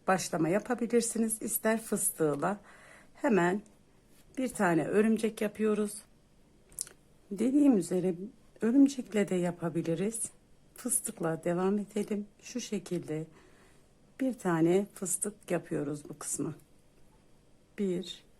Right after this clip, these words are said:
iki, üç, dört, beş. Beş tane yapıp hemen kapatıyorum. Ve bir tane zincir çekiyorum.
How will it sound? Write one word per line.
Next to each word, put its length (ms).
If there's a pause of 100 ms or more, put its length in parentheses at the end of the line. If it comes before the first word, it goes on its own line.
(960)
iki, 520 (1500)
üç, 580 (1600)
dört, 480 (1300)
beş. 400 (680)
Beş 240
tane 360
yapıp 720 (1200)
hemen 320 (200)
kapatıyorum. 760 (1300)
Ve 140
bir 180
tane 320
zincir 380
çekiyorum. 760